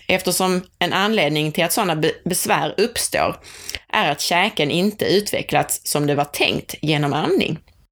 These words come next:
Amningen är också viktig för andning och utformning av haka och bihålor.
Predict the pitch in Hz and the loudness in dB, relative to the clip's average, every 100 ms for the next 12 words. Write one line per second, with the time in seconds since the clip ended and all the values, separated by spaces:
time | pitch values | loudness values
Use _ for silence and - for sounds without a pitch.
0 | _ _ _ _ _ _ _ _ _ _ | _ _ _ _ _ _ _ _ _ _
1 | _ _ - 208 247 233 165 151 170 240 | _ _ -2 0 2 2 2 2 2 2
2 | 240 180 160 180 220 - 135 - - - | 0 0 2 2 0 -2 -2 0 -2 0
3 | 170 220 196 156 233 349 311 - - 214 | 0 2 2 2 2 -2 -4 -4 2 2
4 | 226 - 147 151 160 165 - 156 156 - | 2 0 0 2 0 -2 0 0 0 0
5 | - - - - - 156 147 160 202 247 | 0 0 -2 -2 0 -2 0 0 2 0
6 | 180 - - - | -2 -4 -4 -4